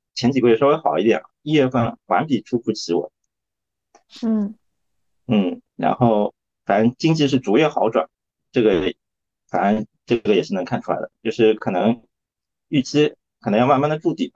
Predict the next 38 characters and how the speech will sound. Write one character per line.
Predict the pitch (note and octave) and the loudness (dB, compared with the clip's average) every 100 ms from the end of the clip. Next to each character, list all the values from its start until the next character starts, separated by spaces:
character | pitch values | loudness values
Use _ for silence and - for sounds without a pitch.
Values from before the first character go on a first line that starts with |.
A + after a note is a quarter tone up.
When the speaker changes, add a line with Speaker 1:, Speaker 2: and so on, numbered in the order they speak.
| _ | _
Speaker 1:
可 | - | -8
能 | G2 | -4
还 | - | 0
没 | A#2+ | 0
那 | C#3 | 0
么， | C3 - | -2 -4
没 | A2 | -2
那 | C#3+ | -2
么 | |
快， | - - - _ _ _ _ - | -4 -6 -8 _ _ _ _ -4
但 | A#2+ | -2
总 | A#2 | 0
体 | - | 0
来 | G#2 | 0
说 | G#2 - A#2+ | -2 -2 -2
还 | A2+ F#2 | 0 -4
是 | B2+ B2 G#2 - - | 0 2 2 0 -8
符 | - | -12
合， | - - F2+ - _ _ _ _ _ _ | -6 -2 -2 -4 _ _ _ _ _ _
就 | A2 G#2 | -6 -2
是 | G2 F2+ - | -4 -4 -2
慢 | A2+ | 0
慢 | A2+ A#2+ | 2 2
企 | - | 2
稳 | A#2 F2 | 2 2
的 | F2+ | 0
一 | |
个 | G2+ G2 | 0 -2
特 | - | -2
征 | G#2+ G#2+ | -2 -2
的。 | - _ _ _ _ _ _ _ | -4 _ _ _ _ _ _ _
P | - E3+ | -4 0
M | E3 | 2
I | D#3+ | 2
的 | D#3+ | 4
话， | D3 C#3 F3 - | 4 2 -2 -12
一 | - | -2
般 | D3+ D3 | 0 0